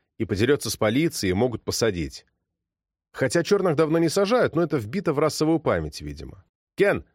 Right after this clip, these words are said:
подстриги газон, я сказала! У нас всё должно быть красиво! Получше, чем у этих снежков, которых отсюда, наконец, выперли!» Как бы я хотела, чтобы меня увидел мой,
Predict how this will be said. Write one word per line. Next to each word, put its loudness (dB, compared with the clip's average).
подстриги 0
газон, 4
я 4
сказала! 2
У -2
нас 2
всё 2
должно 4
быть -2
красиво! 0
Получше, 2
чем 2
у 6
этих 0
снежков, 2
которых 0
отсюда, 2
наконец, 2
выперли!» 2
Как 2
бы 4
я 0
хотела, 2
чтобы 0
меня 2
увидел 0
мой, 0